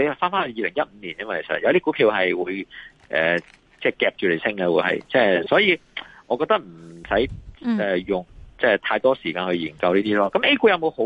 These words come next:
Speaker 1: 嘅科技股呢？當然都有啦，咁但係政治味好重咯。即係頭先我講，即係一路都話其實，即係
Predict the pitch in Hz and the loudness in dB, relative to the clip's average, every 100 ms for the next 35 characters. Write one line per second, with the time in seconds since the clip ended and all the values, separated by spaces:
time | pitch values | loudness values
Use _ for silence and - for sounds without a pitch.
0 | 180 185 165 185 127 - 101 139 143 196 | 0 -2 -2 -2 -4 -4 -2 -2 0 -2
1 | 135 107 156 87 87 117 123 123 117 151 | -2 -2 0 0 0 0 0 0 -4 -4
2 | 139 104 - 123 123 117 104 95 139 - | -2 -2 -4 -6 -4 -6 -2 -2 -4 -4
3 | 82 101 107 104 - - - - - 151 | -4 0 0 0 -4 -18 -16 -8 2 4
4 | 107 101 92 143 131 - 104 - - 131 | 4 0 -4 0 0 2 -2 -2 0 0
5 | 151 147 123 131 127 95 92 80 87 - | 2 2 2 0 0 0 -2 -6 -12 -14
6 | _ _ - - - - 113 | _ _ -20 -20 -6 0 2